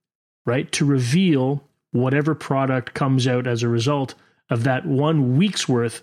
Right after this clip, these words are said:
of hard work. So that's not to say I expect to do one new song each week, because inevitably some parts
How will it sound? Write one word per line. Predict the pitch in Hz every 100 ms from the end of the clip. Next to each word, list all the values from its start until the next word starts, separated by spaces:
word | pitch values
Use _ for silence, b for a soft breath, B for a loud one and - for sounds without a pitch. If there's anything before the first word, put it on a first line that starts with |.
| _
of | - 98
hard | - 110 101
work. | 107 107 - - _ _ _ _ _ - -
So | -
that's | 147 165
not | 214 220
to | 190
say | 185 180
I | 147
expect | 135 - 151 143 - b b b _ _
to | -
do | 123 131 123
one | 127 143 131
new | 135 135
song | - - 127 135 139
each | 135 120 -
week, | 139 - -
because | 127 127 127
inevitably | 131 143 139 113 107
some | - 123
parts | - 120 117 -